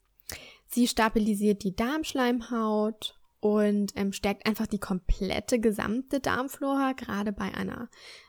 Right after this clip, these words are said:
also Gabe von, von, von einer Wurmtablette oder nach Antibiotika. Denn, ähm, da muss natürlich auch der Darm wieder aufgebaut werden.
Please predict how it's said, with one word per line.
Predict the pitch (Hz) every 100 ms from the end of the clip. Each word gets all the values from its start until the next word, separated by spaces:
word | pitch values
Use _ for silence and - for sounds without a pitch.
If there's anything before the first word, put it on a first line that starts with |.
| -
also | 214 196 180 214 _
Gabe | 196 202 208 202
von, | - 185 208
von, | - 208 202 _ _
von | - -
einer | 202 196
Wurmtablette | 226 262 262 254 - 220 - 208 202 - 202 -
oder | 214 247 240 220
nach | 208 202 -
Antibiotika. | 202 196 190 262 392 196 - 180 - 339 - - - - - _ -
Denn, | 214 214 214 214 -
ähm, | 202 202 208 202
da | 202 202 214 -
muss | - 202
natürlich | 196 196 196 -
auch | 202
der | 208
Darm | 202 196 240
wieder | 233 -
aufgebaut | 226 - 226 226 226
werden. | 233 226 233 247